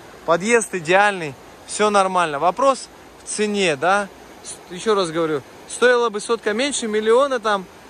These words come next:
в идеале, там, тысяч по семьсот, например, да? То, конечно, бы была бы продана.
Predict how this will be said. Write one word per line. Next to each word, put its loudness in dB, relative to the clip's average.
в -4
идеале, 2
там, -2
тысяч -10
по 0
семьсот, 0
например, 0
да? 2
То, -6
конечно, 0
бы -4
была 2
бы -2
продана. -2